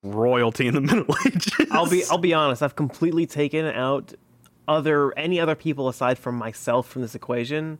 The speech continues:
Speaker 1: Right.
Speaker 2: Uh, I would a hundred percent rather be royalty in the Middle Ages, and here's the reason.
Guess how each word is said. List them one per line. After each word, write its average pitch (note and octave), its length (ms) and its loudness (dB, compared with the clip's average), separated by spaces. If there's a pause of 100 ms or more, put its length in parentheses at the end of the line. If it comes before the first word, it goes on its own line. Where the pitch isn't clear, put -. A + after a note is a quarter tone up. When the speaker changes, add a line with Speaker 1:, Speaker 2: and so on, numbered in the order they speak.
Speaker 1:
Right. F#2+ 260 4 (300)
Speaker 2:
Uh, A#2+ 580 2 (300)
I D#3 120 2
would F#3 140 2
a - 20 4
hundred F3+ 300 0
percent C#3 480 0
rather C#3 260 2
be D3 120 2
royalty B2 600 2
in A2+ 60 0
the A2+ 80 -4
Middle D#3 240 2
Ages, A#2+ 340 0
and A2 80 -8
here's C#3+ 240 0
the C3 80 -2
reason. A2 420 -4